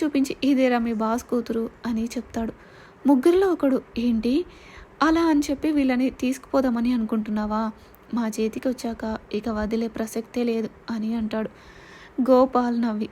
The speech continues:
"ఒరే నేను చెప్తుంది కూడా అదేరా, మీ బాస్ చెప్పిన సరుకుని ఆయన చెప్పిన చోటుకి చేర్చారంటే ఇంకేముంది, మిమ్మల్ని వదలనే వదలడు చంపకుండా, అందుకే మా మాట విని బుద్ధిగా వాళ్ళని మాకు అప్పగించి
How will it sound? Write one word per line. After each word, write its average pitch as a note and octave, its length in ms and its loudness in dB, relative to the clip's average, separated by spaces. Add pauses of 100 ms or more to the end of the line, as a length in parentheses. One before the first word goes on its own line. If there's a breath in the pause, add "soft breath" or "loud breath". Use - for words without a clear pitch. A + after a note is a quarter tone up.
(140)
"ఒరే A#3 240 0
నేను A3+ 240 0
చెప్తుంది A3 320 -4
కూడా A3 260 -2
అదేరా, A3 460 -2 (180)
మీ A#3+ 120 2
బాస్ G#3+ 380 -2
చెప్పిన A#3 280 -4
సరుకుని A3+ 520 -4 (440 loud breath)
ఆయన D4+ 160 2
చెప్పిన D4+ 320 -2
చోటుకి D4 460 -2
చేర్చారంటే A3+ 580 -4 (160)
ఇంకేముంది, B3 600 -2 (380 loud breath)
మిమ్మల్ని D4 280 4
వదలనే B3 580 0
వదలడు A#3+ 400 0
చంపకుండా, A3 800 -4 (220)
అందుకే G#3+ 340 -4
మా G#3+ 160 -2
మాట G#3+ 280 -4
విని G#3+ 240 -6 (160)
బుద్ధిగా A3+ 480 -2 (520 loud breath)
వాళ్ళని D4 240 4
మాకు C#4 220 2
అప్పగించి C4+ 520 0